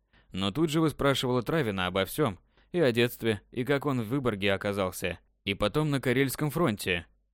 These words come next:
и как в больнице лежал с контузией. Сергей скрывать ничего не стал, рассказал про реальное училище, откуда его чуть не выгнали. Зато научились с техникой обращаться. Про семью,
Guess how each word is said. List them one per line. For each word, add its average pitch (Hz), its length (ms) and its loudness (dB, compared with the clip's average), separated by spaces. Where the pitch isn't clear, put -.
и 98 140 0
как 139 180 0
в 135 40 -6
больнице 147 480 2
лежал 98 300 2
с - 40 -6
контузией. 101 680 -2
Сергей 147 360 0
скрывать 135 400 2
ничего 127 320 0
не 127 140 2
стал, 117 300 0
рассказал 95 500 -2
про 113 160 0
реальное 110 400 2
училище, 110 640 -2
откуда 143 400 0
его 127 160 2
чуть 123 240 -4
не 147 100 -2
выгнали. 98 440 -2
Зато 127 360 0
научились 139 480 0
с - 40 -10
техникой 101 460 -2
обращаться. 95 680 -2
Про 104 160 0
семью, 117 480 -2